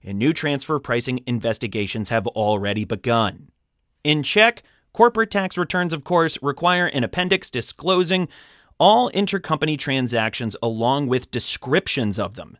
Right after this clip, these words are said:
And so, transfer pricing has been a key focus during tax inspections. Given budget deficits due to the pandemic, the Czech Tax Administration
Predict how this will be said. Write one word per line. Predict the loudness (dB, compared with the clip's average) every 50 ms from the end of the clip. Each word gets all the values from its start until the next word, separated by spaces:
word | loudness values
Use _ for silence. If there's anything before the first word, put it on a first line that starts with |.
| _ _ _
And | -4 -4 -4 -2
so, | -2 2 4 6 4 4
transfer | 2 0 -4 -6 -6 -4 -6 -6
pricing | -4 -2 -4 -4 -4 -4 -8
has | -8 -8
been | -6 -6 -8
a | -8 -8
key | -8 -8 -8 -8 -6 _
focus | 2 2 2 2 -2 -6 -6 -6 -8 -14 _ _ _ _ -8 _
during | 2 4 4 4 2 -2
tax | -4 -6 -10 -10 -10 -8 -8
inspections. | -8 -8 -4 2 2 2 2 2 -2 -8 -8 -10 -14 -20 -20 _ _ _ _ _
Given | -4 -4 -4 -4 -6 -6
budget | -2 2 2 2 2 0 -2 0
deficits | 0 0 0 0 -4 -4 -4 -6 -6 -6 -10 -12 -14 -12 -2
due | 0 0 2
to | 2 0
the | -2 -4 -8
pandemic, | -8 -8 -8 -8 -6 -2 0 2 4 4 2 2 0 -8 -20 -20 -20 -20 -14 _
the | -10 -8
Czech | -8 -2 -2 -2 -2 -2 -6 -16 _ _
Tax | 0 0 2 2 0 -4
Administration | -6 -4 -2 -2 -2 -2 -4 -2 -2 -2 -2 -2 -2 -4 -4 -4